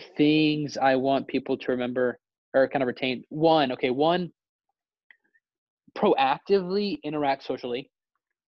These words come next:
but let it be organic. I see, I feel like I see way too many people trying to force it. Like, you know, they, they spam people when they connect and everything.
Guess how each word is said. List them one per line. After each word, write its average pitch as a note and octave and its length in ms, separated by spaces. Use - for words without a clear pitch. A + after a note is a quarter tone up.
but D3 320
let D#3 200
it E3 80
be D#3 100
organic. C3+ 500
I B2+ 80
see, C3 300
I B2+ 160
feel D#3+ 80
like D#3 120
I C3+ 40
see C3+ 120
way C3 120
too C#3 120
many C3 120
people B2+ 240
trying B2 180
to - 120
force C3 300
it. B2+ 140
Like, B2+ 100
you A#2+ 60
know, A#2+ 80
they, B2 160
they B2 120
spam B2+ 280
people C#3 180
when C3+ 80
they C3 80
connect C3 300
and C3+ 80
everything. B2 360